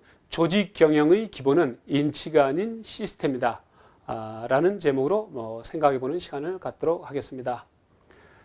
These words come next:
어, 최초 세계 제국은, 에, 로마입니다. 로마는 비씨 칠백오십삼 년에 건국이 돼서 이 동로마 기준으로 보면은 동로마가 천사백오십삼 년에 망했으니까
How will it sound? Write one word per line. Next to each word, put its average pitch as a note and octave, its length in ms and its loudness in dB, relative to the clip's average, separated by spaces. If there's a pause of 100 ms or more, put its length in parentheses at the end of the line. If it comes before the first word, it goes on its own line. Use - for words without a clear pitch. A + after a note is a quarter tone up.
(200)
어, A#2+ 220 -6 (100)
최초 B3+ 720 2
세계 B3 400 2
제국은, C#3 580 2 (520)
에, B2 340 -8
로마입니다. B2 960 2 (380)
로마는 F3 480 8
비씨 E3+ 340 -2
칠백오십삼 F3 880 -2
년에 F#3+ 240 0
건국이 C#3 380 0
돼서 B2+ 480 0 (500)
이 B2+ 260 0
동로마 F#3 520 6
기준으로 C3+ 420 0
보면은 B2+ 640 -4 (340)
동로마가 D#3 520 4
천사백오십삼 F3+ 840 -2
년에 F3 200 4
망했으니까 C3+ 920 0